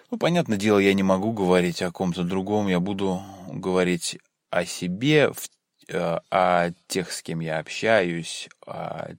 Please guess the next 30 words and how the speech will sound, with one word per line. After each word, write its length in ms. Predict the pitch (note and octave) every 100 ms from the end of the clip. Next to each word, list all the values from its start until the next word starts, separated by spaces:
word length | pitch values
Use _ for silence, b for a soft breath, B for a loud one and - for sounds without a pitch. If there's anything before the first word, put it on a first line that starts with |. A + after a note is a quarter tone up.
| _
тех, 260 | G2 -
кого 300 | - E2+ E2+
я 60 | E2
наблюдаю, 960 | E2 E2 E2 D#2 E2+ F#2+ F#2 E2+ E2+ B B B B B B
о 180 | - -
тех, 480 | - - F2+ E2+ -
э, 240 | - C2 D#2+
кто 220 | - A#2
вокруг 460 | F#2 F2 G2+ F#2 F2
меня, 480 | E2+ E2 D#2 D#2
о 80 | D#2+
тех, 280 | E2+ F2+ F2+
кто 240 | - - F#2+
дальше, 580 | F#2+ G#2 F#2 F2 -
чем 220 | E2+ F#2 F2
вокруг, 420 | E2+ E2+ E2 E2
да, 220 | F2+ F2+
<laughs> 60 | F2
это, 260 | E2 E2+ - B B B B _ _ -
э, 180 | - D2+
люди, 360 | E2+ F2+ E2
о 100 | D2
которых 480 | - E2 F2 E2 -
я 200 | D#2+ C#2+
узнаю 500 | E2+ D#2+ E2 E2 D#2+
из 320 | - E2+ -
новостей, 600 | - D#2+ D#2 - - D#2
например. 500 | C#2 - - - - _ _ _ _ _ _ _ _ _ _ _ B B B
Почему 280 | - E3+ F#3
метапохуизм? 920 | C#3 C3+ G#2 G#2+ - G#2+ F2 D#2 -